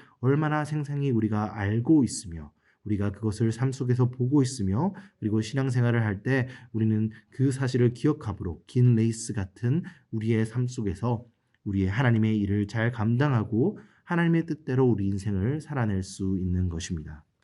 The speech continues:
오늘 본문 말씀은 어린 시절부터 하나님의 성전에서 자란 사무엘이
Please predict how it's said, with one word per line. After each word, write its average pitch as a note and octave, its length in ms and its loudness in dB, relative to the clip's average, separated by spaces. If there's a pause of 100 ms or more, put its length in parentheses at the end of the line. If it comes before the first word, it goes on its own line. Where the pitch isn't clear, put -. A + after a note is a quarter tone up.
(560)
오늘 C3 280 4
본문 C3 300 2
말씀은 B2 760 -2
어린 A#2+ 260 0
시절부터 A#2+ 840 -4
하나님의 A#2+ 360 0
성전에서 B2 480 0
자란 G2+ 300 -2
사무엘이 A#2+ 680 -4